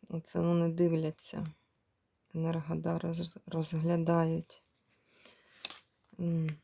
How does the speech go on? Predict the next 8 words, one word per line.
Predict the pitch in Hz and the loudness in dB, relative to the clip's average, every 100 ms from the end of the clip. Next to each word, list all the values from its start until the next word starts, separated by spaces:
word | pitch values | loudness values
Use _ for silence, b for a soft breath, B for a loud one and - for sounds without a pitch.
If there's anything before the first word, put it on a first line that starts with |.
| _ _ | _ _
там | - 175 175 170 160 B B B B B - _ _ _ _ _ _ _ _ _ - _ _ _ _ _ - b b b b b - - - _ _ _ _ _ _ _ _ _ _ _ _ B B B B | 0 2 4 2 -2 B B B B B -20 _ _ _ _ _ _ _ _ _ -20 _ _ _ _ _ -20 b b b b b -18 -12 -12 _ _ _ _ _ _ _ _ _ _ _ _ B B B B
відкритий | 175 170 - 180 175 165 | -2 -2 2 2 2 0
шлях, | - 170 160 151 | 0 2 2 0
таки | - 170 185 | -8 0 2
деокупація. | 175 185 175 185 - 170 160 - 170 160 | 6 6 4 -2 -2 0 0 -4 -4 0
Дивіться, | 165 175 170 - - 160 - B B B B B B - | 2 4 4 0 -4 -4 -6 B B B B B B -4
попри | 175 - 180 | -2 0 0
те, | - 185 175 170 165 | 4 6 6 6 2